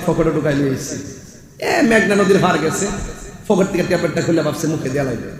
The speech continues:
ডাইনে একবার চায় পুলিশ নিয়ে আয়ে, বামে একবার চায় পুলিশ নিয়ে আয়ে, সামনে থেকে বন্ধু বান্ধব নিয়ে আয়ে, চেয়ারম্যান মেম্বাররা নিয়ে আয়ে। কিন্তু সে কি করছে জানেন? মুখে দিতে যায় তো, দৈত, দৈত, দৈত, দৈত,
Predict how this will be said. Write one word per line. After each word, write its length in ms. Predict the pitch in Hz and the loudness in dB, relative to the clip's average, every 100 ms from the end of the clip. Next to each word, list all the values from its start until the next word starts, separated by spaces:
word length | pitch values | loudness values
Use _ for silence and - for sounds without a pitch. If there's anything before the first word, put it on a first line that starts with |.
| - - - - - - | -16 -20 -20 -20 -20 -2
ডাইনে 220 | 202 214 | 4 6
একবার 300 | 233 190 226 - | 6 4 0 0
চায় 140 | 220 196 190 | 0 -2 2
পুলিশ 200 | 202 202 | 2 2
নিয়ে 220 | - 226 | -2 -2
আয়ে, 120 | 254 - - - - | -2 -4 -12 -16 -8
বামে 300 | 135 180 196 | 2 4 6
একবার 260 | 196 160 175 - | 4 2 0 0
চায় 120 | 214 151 | -2 0
পুলিশ 200 | 180 180 - | -2 -2 -4
নিয়ে 100 | 214 | -4
আয়ে, 120 | 202 - - - - - - | -4 -6 -14 -18 -20 -20 -18
সামনে 320 | - 202 196 | 0 2 4
থেকে 200 | 185 196 180 | 4 4 4
বন্ধু 240 | 175 180 | 4 4
বান্ধব 280 | 196 202 208 | 4 2 2
নিয়ে 180 | 202 226 | 2 0
আয়ে, 180 | 226 262 - - - - - - - | 0 -2 -6 -12 -14 -16 -18 -18 2
চেয়ারম্যান 320 | 190 180 190 | 4 6 6
মেম্বাররা 360 | 185 185 190 196 | 6 4 4 4
নিয়ে 160 | 196 | 2
আয়ে। 260 | 190 220 302 - - - - | 2 0 -2 -6 -12 -14 -2
কিন্তু 260 | 233 220 208 | 2 4 2
সে 180 | - 190 | 4 2
কি 140 | 214 | 2
করছে 240 | 190 156 | -2 0
জানেন? 460 | 160 135 147 131 113 - - - - - - - - | 0 0 0 0 -2 -8 -14 -18 -20 -20 -20 -16 2
মুখে 220 | 269 208 | 4 4
দিতে 240 | 226 262 220 | 2 2 6
যায় 160 | 208 151 | 6 4
তো, 60 | |
দৈত, 160 | - - - - | 8 8 6 0
দৈত, 100 | 285 | 0
দৈত, 480 | 202 196 - 165 | 0 0 0 0
দৈত, 100 | 156 | 0